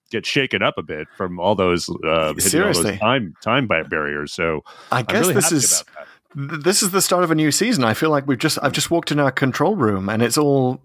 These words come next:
Speaker 2: it's been given an
Speaker 1: <laughs>
Speaker 2: overhaul. It's a, it's, it's changed.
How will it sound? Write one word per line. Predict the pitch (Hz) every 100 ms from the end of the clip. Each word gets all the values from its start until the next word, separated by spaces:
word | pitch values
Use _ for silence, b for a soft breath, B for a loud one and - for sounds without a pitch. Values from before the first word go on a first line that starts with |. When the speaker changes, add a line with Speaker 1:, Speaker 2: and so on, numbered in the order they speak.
| _
Speaker 2:
it's | - -
been | 151
given | 151 170
an | 160
Speaker 1:
<laughs> | 160
Speaker 2:
overhaul. | 226 131 104 90 107 -
It's | -
a, | 135 -
it's, | 143 113 - -
it's | -
changed. | - 190 185 - -